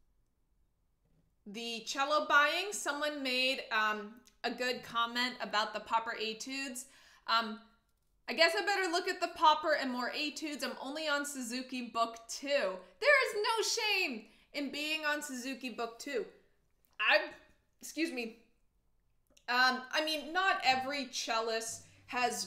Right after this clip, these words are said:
grown up with the Suzuki books, but those of us who have, we've all played in the Suzuki books. You know, I was in Suzuki Book two. And I would say the Popper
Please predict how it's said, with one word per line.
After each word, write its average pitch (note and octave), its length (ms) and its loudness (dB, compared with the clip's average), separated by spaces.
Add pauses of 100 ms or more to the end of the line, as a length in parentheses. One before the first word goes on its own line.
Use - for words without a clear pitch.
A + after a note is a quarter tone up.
(120)
grown A3+ 300 0
up A3 320 -2
with A#3+ 180 -4
the C4 80 -6
Suzuki C4 580 -6
books, C#4 380 -4
but - 380 -2 (220)
those C#4+ 220 -2
of G4 120 -4
us - 160 2
who C4 140 -6
have, C4 380 4 (200)
we've C#4 260 -2
all C#4+ 320 6
played A#3+ 320 -2
in A3+ 140 -4
the G#3 80 -2
Suzuki G#3 540 -8
books. - 560 -10
You G3+ 100 -6
know, B3+ 160 0 (100)
I C4+ 120 4
was A4 180 2
in D4 80 -4
Suzuki A#3 460 -8
Book G#3 320 -6
two. C4+ 220 -4 (920)
And C#4+ 460 4 (1080)
I C#4 180 2
would E4+ 180 -4
say E4 600 0
the C4+ 120 -6
Popper E4+ 460 0